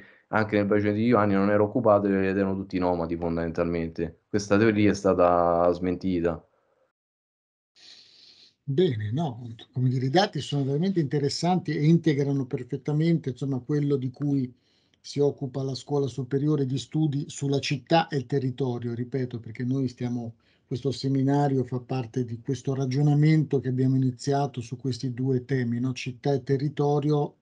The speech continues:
Speaker 2: senza limiti cronologici, perché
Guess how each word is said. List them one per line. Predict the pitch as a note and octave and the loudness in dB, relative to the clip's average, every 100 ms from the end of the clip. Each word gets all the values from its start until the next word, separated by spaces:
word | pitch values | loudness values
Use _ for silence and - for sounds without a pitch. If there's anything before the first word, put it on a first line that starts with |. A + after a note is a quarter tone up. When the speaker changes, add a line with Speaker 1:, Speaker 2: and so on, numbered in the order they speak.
| _ | _
Speaker 2:
senza | - - E3+ D#3+ - | -6 4 4 4 0
limiti | C#3 C#3+ C3+ C3 | -2 0 -2 -4
cronologici, | B2+ B2 B2+ A#2 A2 G#2+ G#2 - - _ _ _ _ _ | -6 -2 -2 -2 -6 -10 -12 -14 -18 _ _ _ _ _
perché | - A#2 C3 | -16 -10 -8